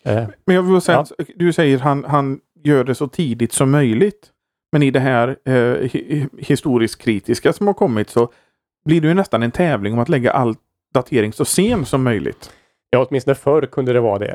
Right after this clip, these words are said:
Speaker 1: Eh,
Speaker 2: Ja.
Speaker 1: du vet, Johannes evangeliet då var ju en del tyska forskare som daterade det till hundraåttiotalet, hundranittiotalet,
Speaker 2: Ja, jo,
Speaker 1: va?
Speaker 2: det
Speaker 1: Ja.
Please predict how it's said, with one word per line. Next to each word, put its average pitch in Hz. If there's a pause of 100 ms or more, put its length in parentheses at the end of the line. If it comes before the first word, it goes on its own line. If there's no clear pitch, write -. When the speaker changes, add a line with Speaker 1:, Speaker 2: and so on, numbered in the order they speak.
(120)
Speaker 1:
Eh, 123
Speaker 2:
Ja. 117
Speaker 1:
du 127
vet, 135
Johannes 120
evangeliet 113
då 139
var 113
ju 120
en 120
del 110
tyska 110
forskare 107
som 104
daterade 107
det 104
till 101
hundraåttiotalet, 107
hundranittiotalet, 120
Speaker 2:
Ja, 196
jo, -
Speaker 1:
va? 143
Speaker 2:
det -
Speaker 1:
Ja. 120